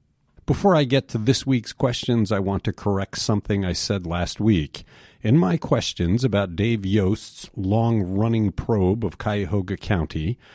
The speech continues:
I said that we long ago received records showing that County Executive Armin Budish had committed four hundred thousand dollars to solving a jail staffing crisis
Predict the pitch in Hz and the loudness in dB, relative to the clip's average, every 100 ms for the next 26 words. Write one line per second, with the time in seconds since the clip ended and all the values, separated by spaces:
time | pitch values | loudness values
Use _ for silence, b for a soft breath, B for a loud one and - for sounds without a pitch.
0 | B B 113 123 - 147 135 127 120 110 | B B 2 2 4 4 2 2 4 2
1 | 95 107 147 147 120 110 107 101 95 - | 2 2 4 4 4 6 4 4 2 0
2 | 117 101 90 87 92 - 95 82 85 - | 0 -2 -2 -2 -2 -2 -2 -2 -4 -4
3 | 98 90 101 101 87 - - - 135 - | 0 2 2 2 -2 -8 -8 -2 -2 0
4 | 123 101 95 98 - 98 95 - - 107 | -2 -2 0 0 0 0 0 -2 0 2
5 | 107 101 85 92 85 87 - 87 - 98 | 4 2 2 2 2 0 0 -6 0 2
6 | 98 92 82 b b - - 220 139 151 | 4 2 0 b b -20 -4 0 2 4
7 | 127 - 113 110 95 95 90 101 80 80 | 2 0 0 2 2 0 2 2 0 0
8 | 82 - - 98 95 95 87 80 90 90 | -2 -6 -4 -2 -2 -2 -2 -2 -2 -4
9 | - - 139 135 101 82 95 85 78 87 | -4 -4 -2 0 0 0 0 0 0 -2
10 | 80 | -4